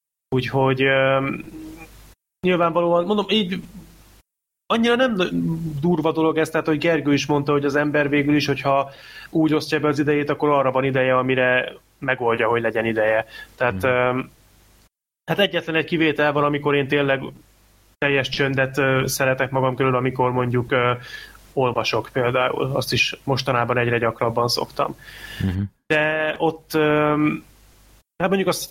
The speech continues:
Speaker 1: jellemzően este, filmnézés is jellemzően este. Hát én azt a metódust szoktam használni, hogy már jó ideje, szerintem már több éve, hogy esténként én általában egy filmet megnézek. Akár láttam már korábban,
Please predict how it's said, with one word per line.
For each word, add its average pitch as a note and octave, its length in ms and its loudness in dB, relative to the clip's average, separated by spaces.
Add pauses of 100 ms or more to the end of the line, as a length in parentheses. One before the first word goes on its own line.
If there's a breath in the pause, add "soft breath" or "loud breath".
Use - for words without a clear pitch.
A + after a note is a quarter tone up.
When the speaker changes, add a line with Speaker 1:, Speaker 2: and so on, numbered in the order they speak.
(100)
Speaker 1:
jellemzően D3 600 2
este, D3+ 540 0 (180)
filmnézés D#3 640 0
is D3 140 2
jellemzően D3 460 2
este. D3+ 200 0
Hát D#3 160 -2
én A#3 80 2
azt - 220 -2
a D#3+ 260 2
metódust D#3+ 440 0
szoktam E3 360 -2
használni, D#3 460 0
hogy D#3+ 260 0 (500 loud breath)
már D3 200 -2
jó F3+ 220 2
ideje, A#2+ 260 2
szerintem C3+ 300 -2
már C#3 100 -2
több A#2+ 260 -2
éve, B2 180 2
hogy B2+ 120 0
esténként B2 580 -2
én C3 80 0
általában A#2+ 440 0
egy A#2+ 120 -2
filmet A#2 380 -2
megnézek. A2+ 600 -2 (280 loud breath)
Akár D3 340 0
láttam C#3 400 -2
már C3 180 -2
korábban, C3 800 -2